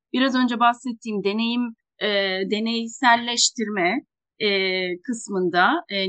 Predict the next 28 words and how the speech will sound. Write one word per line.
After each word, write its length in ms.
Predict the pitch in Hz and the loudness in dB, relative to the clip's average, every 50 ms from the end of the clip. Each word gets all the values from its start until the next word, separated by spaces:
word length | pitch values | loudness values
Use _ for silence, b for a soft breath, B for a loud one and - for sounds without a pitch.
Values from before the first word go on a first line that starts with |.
| 190 208 | 0 2
ne 160 | 240 285 285 | 4 4 4
işliyor 480 | - 247 - - - 214 214 208 202 208 | 2 2 2 2 2 0 -6 -8 -8 -6
ne 60 | 214 202 | -6 -4
işlemiyor 520 | - 220 - - 220 226 226 220 196 185 185 | -2 0 0 0 0 0 0 0 0 -2 -4
kısmında. 440 | - 202 - - - 160 180 202 311 | -6 -14 -14 -6 -4 -2 0 2 4
Mesela 500 | 302 285 277 277 285 269 262 262 262 233 | 4 4 2 0 0 2 2 2 2 2
benim 300 | 262 262 269 269 269 277 b b b b b _ - | 2 2 2 0 0 -2 b b b b b _ -2
kendi 320 | 277 262 254 254 262 269 | 2 4 4 4 2 0
idealistik 640 | 254 233 220 254 254 254 254 254 254 - - 285 269 _ _ _ _ _ _ _ - | -2 -2 -2 -2 -2 -2 -2 -4 -8 -10 -10 -10 -10 _ _ _ _ _ _ _ -2
yapımda, 520 | 220 226 220 - 226 202 202 208 269 330 403 392 370 370 349 - - 226 | -2 -2 -2 -2 -4 -6 -4 -2 -2 0 2 4 4 4 2 2 0 2
e, 40 | 233 233 233 233 240 233 233 233 233 233 233 214 - _ _ _ _ _ _ _ _ _ _ _ _ _ _ _ _ _ _ _ _ _ _ _ _ _ _ - | 2 4 4 4 4 4 4 4 2 0 0 -2 -6 _ _ _ _ _ _ _ _ _ _ _ _ _ _ _ _ _ _ _ _ _ _ _ _ _ _ -6
şöyle 500 | - - - 349 302 294 269 247 226 240 | -4 -2 0 2 4 4 4 2 2 2
bir 220 | 311 320 302 - - - | 2 0 0 -2 -8 -18
sıkıntı 380 | - - - 349 311 294 311 240 | -8 0 4 6 6 6 6 4
var. 260 | 196 143 107 98 - _ _ _ _ _ _ _ - 415 | 2 2 0 -2 -10 _ _ _ _ _ _ _ -14 -10
Hiçbir 240 | - - - 330 | -8 -6 -2 0
şeye 320 | 294 - - 277 269 269 269 | 2 2 2 2 0 0 0
başlarken, 720 | 285 302 320 - - 311 294 294 285 - 320 302 302 302 - | 0 -2 -2 0 0 0 0 0 -2 -2 -2 -2 -2 -2 0
"Evet, 240 | - 269 269 247 233 - - | 0 0 0 0 -2 -4 -4
bunu 200 | 269 277 277 285 | 0 2 4 4
yapalım 460 | 277 269 277 269 302 294 302 320 320 | 4 2 0 -2 -2 0 2 2 2
ve 80 | 285 254 | 2 0
çok 260 | - 320 320 - - | -2 -6 -8 -8 -8
para 200 | 262 240 226 220 | -8 -6 -6 -6
kazanalım." 580 | 220 226 214 214 208 220 220 220 233 247 226 226 | -4 -6 -6 -4 -4 -4 -4 -2 -2 0 -2 -2
diye 220 | 240 262 262 247 | -2 -2 -4 -2
bir 140 | 240 254 262 247 | -4 -4 -4 -2
motivasyonum 800 | 254 277 285 311 269 254 240 240 - - 226 220 254 339 - - | -2 -2 -2 -2 -2 -2 -2 -2 -4 -6 -2 2 2 2 2 0